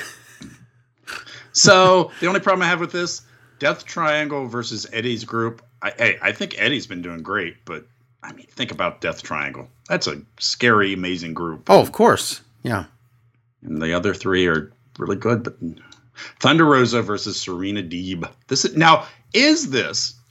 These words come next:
Speaker 1: or is this not a championship match? Because if it is, and it
Speaker 2: It
Speaker 1: is, they
Speaker 2: is
Speaker 1: did not push it at the
Speaker 2: definitely the
Speaker 1: beginning
Speaker 2: ch-,
Speaker 1: of the
Speaker 2: a
Speaker 1: show.
Speaker 2: champion. I am positive it's a championship
Speaker 1: I,
Speaker 2: match.
Speaker 1: it is, but they did not push it as <clears throat> such until the
Speaker 2: I
Speaker 1: match
Speaker 2: see.
Speaker 1: got underway. I'm like,
Speaker 2: I
Speaker 1: "Why
Speaker 2: thought
Speaker 1: are we
Speaker 2: they
Speaker 1: not"
Speaker 2: did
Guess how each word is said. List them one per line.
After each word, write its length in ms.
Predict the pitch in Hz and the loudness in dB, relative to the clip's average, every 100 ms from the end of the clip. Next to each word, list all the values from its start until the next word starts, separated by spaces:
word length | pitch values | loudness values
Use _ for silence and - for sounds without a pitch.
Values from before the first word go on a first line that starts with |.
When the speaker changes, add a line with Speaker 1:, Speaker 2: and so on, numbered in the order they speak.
| _ | _
Speaker 1:
or 200 | 208 214 - | -2 -2 0
is 380 | 240 226 156 135 | 0 0 -2 -8
this 280 | 135 123 - | -6 -4 -2
not 440 | 127 127 90 - - | 2 2 0 -2 -8
a 100 | 107 | -10
championship 640 | 104 123 110 101 87 101 | -6 -6 -6 -8 -8 -8
match? 320 | 95 95 - | -4 -4 -6
Because 340 | - - 117 135 | -6 -2 -2 -2
if 160 | 147 | 0
it 100 | 202 | 2
is, 280 | 175 107 98 | 4 2 0
and 120 | 101 | -2
it 120 | 107 147 | 2 4
Speaker 2:
It 140 | 151 | 4
Speaker 1:
is, 180 | 64 - - _ _ _ - | 2 -10 -12 _ _ _ 0
they 240 | 131 147 | 4 8
Speaker 2:
is 240 | 170 175 135 | 10 10 8
Speaker 1:
did 80 | |
not 140 | 139 135 | 4 6
push 40 | |
it 40 | 165 | 6
at 40 | |
the 60 | 165 | 8
Speaker 2:
definitely 420 | 175 165 156 147 | 6 6 6 6
the 120 | 127 | 4
Speaker 1:
beginning 80 | 120 | 2
Speaker 2:
ch-, 60 | |
Speaker 1:
of 100 | - | -2
the 60 | 143 | 0
Speaker 2:
a 40 | |
Speaker 1:
show. 80 | 131 | 2
Speaker 2:
champion. 280 | 123 117 113 | 2 2 0
I 120 | 127 131 | 2 4
am 100 | 110 | 4
positive 440 | - 117 104 98 | 6 6 6 0
it's 120 | 95 95 | -4 -4
a 40 | |
championship 500 | - 95 92 85 95 | -4 -2 -4 -4 -4
Speaker 1:
I, 160 | 95 127 | 0 0
Speaker 2:
match. 100 | 127 | 2
Speaker 1:
it 140 | 123 | 0
is, 380 | 165 202 92 - - | 2 -2 -6 -14 -8
but 160 | 139 - 120 | -8 -8 -6
they 140 | 120 | -4
did 200 | 113 139 | -4 -2
not 260 | 123 123 123 | 0 0 -2
push 260 | - 165 - | -8 -8 -6
it 80 | - 123 - _ 113 | -8 -10 -12 _ -2
as 280 | 135 135 | 0 2
<clears throat> 0 | |
such 300 | 107 123 117 | -2 -6 -6
until 300 | - 104 123 | -10 -10 -8
the 60 | 113 | -4
Speaker 2:
I 20 | |
Speaker 1:
match 220 | 110 147 135 | 4 4 4
Speaker 2:
see. 120 | 113 | 2
Speaker 1:
got 120 | 113 | 0
underway. 380 | 107 107 170 175 | -2 -6 -6 -6
I'm 100 | 123 | -6
like, 120 | 110 | -4
Speaker 2:
I 40 | 170 | 4
Speaker 1:
"Why 80 | |
Speaker 2:
thought 80 | - | 6
Speaker 1:
are 40 | 185 | 8
we 40 | |
Speaker 2:
they 20 | 180 | 8
Speaker 1:
not" 80 | 180 | 8
Speaker 2:
did 240 | 123 110 | 4 2